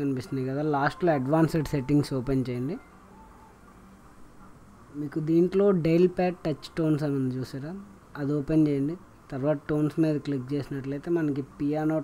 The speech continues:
టో-, కీస్ అని కనిపిస్తుంది. So అది క్లిక్ చేసినట్లయితే సెట్ అయ్యిద్ది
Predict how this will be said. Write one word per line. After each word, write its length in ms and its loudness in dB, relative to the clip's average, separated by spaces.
టో-, 160 -8
కీస్ 260 -6
అని 160 -2
కనిపిస్తుంది. 520 -10
So 40 -16
అది 160 -6
క్లిక్ 240 -4
చేసినట్లయితే 680 -2
సెట్ 300 -8
అయ్యిద్ది 220 -4